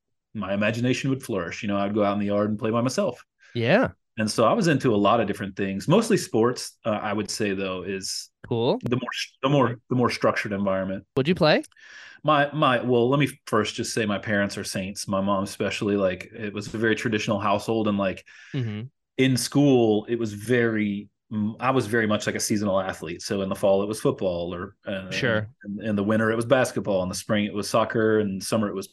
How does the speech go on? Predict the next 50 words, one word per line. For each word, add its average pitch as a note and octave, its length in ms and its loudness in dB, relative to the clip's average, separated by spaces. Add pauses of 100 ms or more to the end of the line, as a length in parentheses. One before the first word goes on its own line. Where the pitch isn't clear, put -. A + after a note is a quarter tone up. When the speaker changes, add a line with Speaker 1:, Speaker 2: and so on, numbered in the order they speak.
(120)
Speaker 1:
baseball. A2+ 600 4
And, F#2+ 280 -4 (200)
you A2 140 -6
know, G2 220 -4 (100)
the G#2+ 100 -4
loop G#2 300 0
restarted A2 440 2
every G#2 200 0
year G#2+ 100 4
in G#2+ 80 2
the G2+ 60 0
fall. A#2 400 2 (520)
And B2 100 4
I A2+ 60 10
Speaker 2:
Right. A2+ 160 8
Speaker 1:
mean, A2 100 2 (140)
I, F#3 120 4 (100)
I C#3 120 2
don't G#3+ 160 0
remember, A#2+ 360 2
like, G2+ 260 0
from G#2 580 -2 (680)
maybe, A2+ 260 0
like, F2+ 240 -2 (440)
fifth B2 280 -2
grade, G#3 300 -2
I A3+ 100 -6
guess, A3+ 540 -8
or, G#2+ 240 0
or G#2+ 160 -4
maybe C#3+ 220 2
even A2 140 0
before G#2+ 280 -2
that, F#2+ 160 0
fourth A2+ 240 0
grade, G2+ 240 0
it's F#2+ 100 -10
flag G2+ 300 -2
football F#2+ 400 -4
or F#2 80 -6
whatever F#2+ 240 -4
it F#2+ 80 -6
is, F#2+ 240 -12
whatever G2+ 280 -4
it's F#2+ 80 -10
called G2+ 280 -6
now. F#2+ 180 -6 (320)
But, C3 80 0 (140)
Speaker 2:
Mm-hmm. G#2+ 120 -6
Speaker 1:
but A#2+ 200 -2